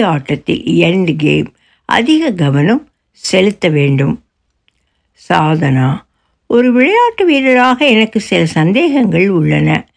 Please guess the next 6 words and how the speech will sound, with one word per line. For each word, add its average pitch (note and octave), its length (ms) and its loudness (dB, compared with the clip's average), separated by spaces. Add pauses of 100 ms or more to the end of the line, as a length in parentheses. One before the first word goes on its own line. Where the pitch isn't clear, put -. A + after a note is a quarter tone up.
(540)
தொடக்க C4 400 0 (140)
ஆட்டம் G3+ 420 -2 (180)
opening D#3 640 -2 (440)
பலவற்றை C4+ 580 2
கற்க E3+ 380 -4
வேண்டுமா E3+ 560 0